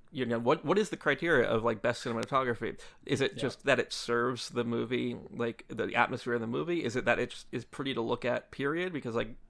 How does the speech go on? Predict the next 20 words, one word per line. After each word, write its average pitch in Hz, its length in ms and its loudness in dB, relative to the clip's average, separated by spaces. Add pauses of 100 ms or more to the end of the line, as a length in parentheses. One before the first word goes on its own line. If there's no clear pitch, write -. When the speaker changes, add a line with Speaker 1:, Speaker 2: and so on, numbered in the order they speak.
(440)
Speaker 1:
a - 100 0
lot 147 160 8
of 135 60 2
Giallo 135 300 6
films, 113 260 0
at 120 60 0
least 127 180 -2
the 120 60 -4
ones 117 160 0
I've 123 220 2
seen, 113 280 -4 (300)
are 123 120 2
gorgeous, 120 600 2
but - 340 0 (100)
it's, - 320 -4 (160)
it's - 180 -6
almost, 139 340 2
like, 120 220 0
all 120 220 4
flashy. 135 600 -2